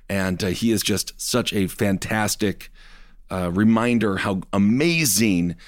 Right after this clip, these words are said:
citizen journalism can be when done well. So Ford Fischer, stick around for that conversation. The only thing I really want to talk about up front, obviously, uh,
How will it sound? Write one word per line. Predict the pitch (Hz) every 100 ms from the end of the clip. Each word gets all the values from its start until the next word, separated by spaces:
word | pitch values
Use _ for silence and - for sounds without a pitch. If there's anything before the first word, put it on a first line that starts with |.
| -
citizen | - - 117 104 107
journalism | 92 104 98 95 95 87
can | - 113 98
be | 90 85 82 - - -
when | 87 101 101 98 -
done | 85 90 85 82
well. | - 85 82
So | 80 90
Ford | - 120 101
Fischer, | 95 - 82 - - - -
stick | - - 156 156
around | 123 107 98 87
for | - 113 104
that | 101 92
conversation. | - 90 82 78 85 82 - 82 - - - - - -
The | - 131 151
only | 185 247
thing | 240 170 135
I |
really | 107 101 139 151
want | 104 98
to | -
talk | 107 104
about | 95 98 -
up | 95 -
front, | 117 104 -
obviously, | 127 127 120 - 110 95 -
uh, | 95 90 90 67